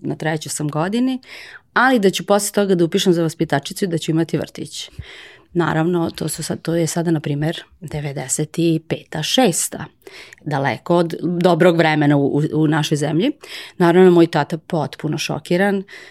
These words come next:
„Kakva je vaspitačica, da radiš za sto maraka, pa si ti normalna, pa možeš da budeš direktor firme.” Ja sam rekla: „Da, ali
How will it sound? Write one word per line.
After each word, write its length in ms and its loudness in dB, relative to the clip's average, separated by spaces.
„Kakva 320 -6
je 100 0
vaspitačica, 1040 -4
da 140 -4
radiš 340 -2
za 140 -2
sto 280 0
maraka, 720 0
pa 140 -6
si 180 -6
ti 180 0
normalna, 640 0
pa 100 -2
možeš 260 0
da 120 -4
budeš 340 -2
direktor 440 0
firme.” 440 0
Ja 100 -2
sam 180 -4
rekla: 160 -6
„Da, 300 -8
ali 400 2